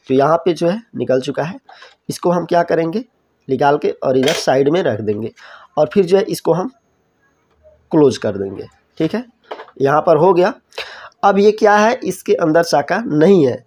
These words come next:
तो जब यहाँ पे चाका नहीं है, अंदर जो हमारा ये डिस्क है ये अंदर नहीं है, अब क्या होगा, यहाँ पे no disc लिखा हुआ आएगा।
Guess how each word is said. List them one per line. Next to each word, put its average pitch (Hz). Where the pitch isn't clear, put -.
तो 147
जब 190
यहाँ 208
पे 214
चाका 190
नहीं 170
है, 151
अंदर 147
जो 156
हमारा 151
ये 147
डिस्क 147
है 180
ये 160
अंदर 160
नहीं 160
है, 190
अब 170
क्या 190
होगा, 175
यहाँ 170
पे 233
no 170
disc 175
लिखा 151
हुआ 143
आएगा। 110